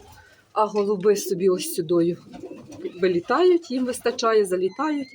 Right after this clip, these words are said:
а кури сидять закриті. Ось він, Тайсон, якого ми лишили, а Джексона,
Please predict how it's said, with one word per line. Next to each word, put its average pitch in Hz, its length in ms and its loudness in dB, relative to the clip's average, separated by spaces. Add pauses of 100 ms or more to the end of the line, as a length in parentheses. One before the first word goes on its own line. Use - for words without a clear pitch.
(720)
а 180 120 -6
кури 247 320 -2
сидять 170 600 -4 (920)
закриті. 160 640 -2 (1700)
Ось 214 440 0
він, 170 160 -10 (1200)
Тайсон, 277 520 -2
якого 254 380 -2
ми 240 140 0
лишили, 226 580 0 (1600)
а 175 140 -8
Джексона, 226 760 -4